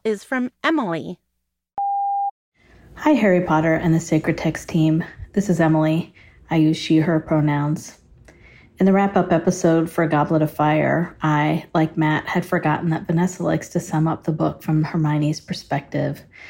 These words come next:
Speaker 2: And this time, it just really struck me that, of course, Hermione has a completely different narrative about her fourth year at Hogwarts, a whole different story to tell her parents.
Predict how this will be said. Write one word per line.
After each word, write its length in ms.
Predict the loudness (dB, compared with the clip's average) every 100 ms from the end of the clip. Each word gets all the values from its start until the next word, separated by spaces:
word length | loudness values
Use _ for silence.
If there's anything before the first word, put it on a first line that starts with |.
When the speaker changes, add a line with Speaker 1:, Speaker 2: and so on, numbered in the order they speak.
| -20 -20 -2
Speaker 2:
And 80 | 2
this 140 | 2
time, 320 | 2 0 2 0
it 120 | -2
just 420 | -2 -4 -4 -8
really 360 | 0 4 4 2
struck 480 | -2 -2 -2 0
me 220 | 0 0 0
that, 160 | 0
of 160 | -2 -2
course, 540 | 0 2 2 -4 -16 -20 -20 -20 -4
Hermione 440 | 0 2 4 2
has 200 | 2 0
a 40 | 0
completely 640 | 0 2 2 2 4 2
different 340 | 2 0 -2
narrative 560 | 0 2 2 2 0 -2
about 300 | -2 -2 -2
her 100 | -4
fourth 420 | -4 -4 -4 -4
year 220 | -4 -2
at 160 | -2 -4
Hogwarts, 720 | -4 -6 -4 -4 -6 -8 -14
a 420 | -16 -20 -20 -10 0
whole 180 | 2
different 260 | 2 2 -2
story 320 | 0 0 2
to 100 | 0
tell 220 | 0 0
her 80 | 0
parents. 720 | 0 0 0 -2 -6 -14 -20